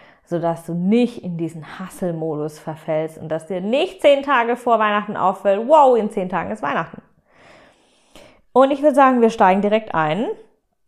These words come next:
Die erste Idee gilt deiner Morgenroutine. Falls du noch keine Morgenroutine hast, dann, äh, lass dich hier sehr gerne inspirieren. Am besten beginnst du deinen Morgen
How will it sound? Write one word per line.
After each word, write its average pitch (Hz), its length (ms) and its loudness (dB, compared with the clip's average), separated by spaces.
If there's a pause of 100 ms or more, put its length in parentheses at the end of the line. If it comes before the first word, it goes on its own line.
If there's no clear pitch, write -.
(680)
Die 185 680 -2
erste 254 380 2
Idee 175 880 -2
gilt 185 360 0
deiner 170 220 0
Morgenroutine. 196 680 -2 (280)
Falls 180 460 -6
du 170 280 -6 (560)
noch 185 320 -2
keine 311 440 -6
Morgenroutine 165 960 -2
hast, 165 560 -8
dann, 160 440 -6 (480)
äh, 170 220 -2
lass 170 260 -4
dich 196 140 -6
hier 185 220 -2
sehr 156 220 -4
gerne 160 340 -6
inspirieren. 165 720 -6 (400)
Am 180 200 -6
besten 165 500 -6
beginnst 269 360 -4
du 254 40 -12
deinen 214 340 -4
Morgen 262 500 -4